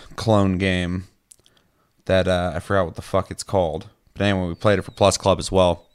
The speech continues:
And, uh, I liked that. You know, it's, it's definitely took a lot from fucking Dark Souls, a lot. But, uh, kind of like World of Warcraft visually meets Dark Souls. But, uh, it's the same guys.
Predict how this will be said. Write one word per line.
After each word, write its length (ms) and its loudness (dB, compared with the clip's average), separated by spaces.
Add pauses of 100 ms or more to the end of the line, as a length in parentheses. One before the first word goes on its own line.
(640)
And, 280 0
uh, 180 -2
I 120 6
liked 340 6
that. 280 4
You 80 -2
know, 140 2
it's, 180 -2
it's 160 -6
definitely 420 2
took 220 -10
a 40 -12
lot 440 -2
from 200 -8
fucking 240 -4
Dark 200 -6
Souls, 240 -8
a 40 -10
lot. 500 -6
But, 200 0
uh, 260 -4 (340)
kind 180 4
of 80 -8
like 200 0
World 240 -4
of 100 -8
Warcraft 640 -6
visually 420 -8
meets 280 -10
Dark 340 -10
Souls. 360 -12 (440)
But, 180 10
uh, 220 6
it's 120 -4
the 60 -8
same 240 2
guys. 480 6